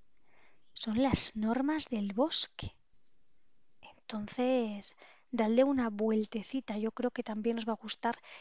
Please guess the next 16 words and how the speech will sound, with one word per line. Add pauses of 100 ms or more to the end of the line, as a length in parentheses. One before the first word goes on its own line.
este
ejercicio (220)
porque
es
creativo. (500)
Y
ya
me
diréis (340)
qué
cualidades
tiene
que
tener
el
jefón